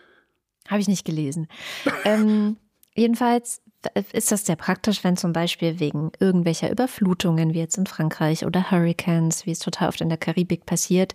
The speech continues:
Speaker 2: Mhm.
Speaker 1: die Wasserversorgung einfach gefährdet oder komplett, äh, down ist. Und die Maschine, die er da gebaut hat, das ist,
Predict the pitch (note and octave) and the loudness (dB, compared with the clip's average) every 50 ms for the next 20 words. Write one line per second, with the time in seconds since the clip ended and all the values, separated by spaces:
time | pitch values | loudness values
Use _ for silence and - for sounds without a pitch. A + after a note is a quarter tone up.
0 | - - B2 A2 G2+ B2 - - - - _ - - - E3+ E3+ E3+ E3 - F#3+ | -2 -2 0 0 0 -2 -6 -10 -16 -20 _ -6 -2 2 2 4 2 2 2 0
1 | F#3+ - G3 - - E3+ F3 E3 E3 D#3+ - D#3+ - - D#3+ - D#3+ - E3+ - | 0 0 0 0 0 0 0 0 0 0 -2 -2 -2 -4 -4 -6 -6 -8 -6 -2
2 | - F3+ F3 E3+ D#3 - - G#3 G#3+ F#3 E3 - - - D#3+ - - D#3+ D#3+ - | 0 0 0 0 2 2 2 4 4 2 0 0 -2 -2 -2 -2 -2 -4 -4 -4
3 | - - - D#3 D#3 D3+ - - D3+ C#3+ D3 - A3+ - - D#3 E3 G3+ C4 - | -4 -6 -4 -4 -4 -4 -2 -2 -2 0 2 2 0 0 0 0 0 0 0 0
4 | - - - - - - - - - - - - - _ - G#3 G3+ F#3+ - - | -2 -6 -10 -16 -14 -16 -16 -16 -16 -16 -16 -18 -8 _ 0 2 2 2 0 -4
5 | - - - G3+ F#3 F#3 F3+ F3+ F3 F3+ - B3+ C4 D4 C#4 - G#3+ - - F3 | -12 -8 -4 0 0 2 2 4 2 2 4 4 4 4 4 2 2 2 0 0
6 | F3 E3 - D#3+ - F#3 C#4 F#4+ - - D#4 C4+ - - F#3 - - F3 | 0 -2 -2 0 0 2 0 0 0 0 0 0 2 0 -2 -2 -2 -4